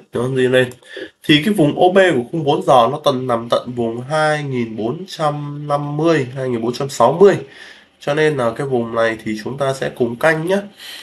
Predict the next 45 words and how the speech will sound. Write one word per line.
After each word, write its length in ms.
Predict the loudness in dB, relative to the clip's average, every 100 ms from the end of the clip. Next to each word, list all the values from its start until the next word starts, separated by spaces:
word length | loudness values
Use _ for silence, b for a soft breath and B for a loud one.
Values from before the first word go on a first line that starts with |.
| B _
Ừ, 240 | -4 -2 -2 2
ở 360 | 4 6 6 2
chỗ 160 | 0
này 240 | 4 2 2
cái, 200 | 0 0 -2 -4
cái 80 | 0
nến 180 | 0 2
này 200 | -2 -2
nó 200 | -6 -6
chạm 260 | -4 -2 -2
về 180 | -2 -2
cái 80 |
vùng 180 | -4 -6
đỉnh 140 | -10 -8
cũ, 140 | -6 -6
nó 40 |
ngay 180 | -2 -2
lập 80 | -2
tức 120 | -6 -4
có 80 |
nhịp 140 | -4 -4
rút 140 | -4 0
sâu. 240 | 2 2 0 B B B B B _ 2
Nhưng 340 | 4 4 2
mà 160 | 2 2
nó 240 | 2 0
đã 120 | -2 -4 -8 0
tăng 220 | 0 0
hay 120 | -4
nó 140 | -4 -4
giảm 260 | -6 -8
thì 80 | -10 -10
chúng 120 | -6
ta 100 | -6
sẽ 80 | -6 -10
cùng 120 | -8
chờ, 260 | 2 2 2 -4 B B B B B _ _
ừ, 60 | -4 -2 -2 -4
những 320 | 0 2 2
cái 100 | -2
tín 120 | -2 0
hiệu 140 | -2 -4
tích 160 | 0
cực 140 | 2 4
hơn 260 | 4 4